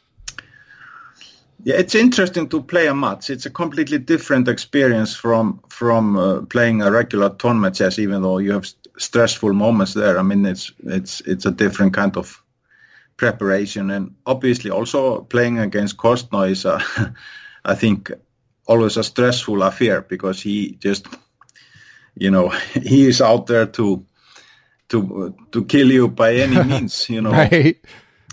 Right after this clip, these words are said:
Speaker 1: Like, for instance, you may recall the book published, uh, a few years ago by Averbach, this very interesting book where he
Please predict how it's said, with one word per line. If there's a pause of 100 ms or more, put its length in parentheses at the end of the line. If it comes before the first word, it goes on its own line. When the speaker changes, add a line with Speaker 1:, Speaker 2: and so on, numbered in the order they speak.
(300)
Speaker 1:
Like,
for
instance,
you
may
recall
the
book
published,
uh, (240)
a
few
years
ago
by
Averbach, (640)
this
very (160)
interesting
book
where
he